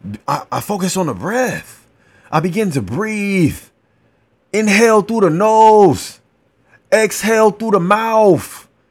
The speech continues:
I begin to bring it back to self. I begin to center myself. Calm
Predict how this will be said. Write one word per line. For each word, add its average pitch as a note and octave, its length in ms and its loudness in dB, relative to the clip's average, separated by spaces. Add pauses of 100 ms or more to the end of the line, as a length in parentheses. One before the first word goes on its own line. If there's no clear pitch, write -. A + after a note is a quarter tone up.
(600)
I F#3 100 0
begin G3+ 380 -4
to G3+ 400 -4 (280)
bring A#3 260 0
it G3+ 160 2
back A3+ 280 0
to G3 140 -6
self. A3+ 720 -2 (280)
I G#3 100 -2
begin G#3+ 360 -4
to G3+ 160 -2
center A3 520 -4
myself. F3+ 840 0 (480)
Calm G#3 680 -2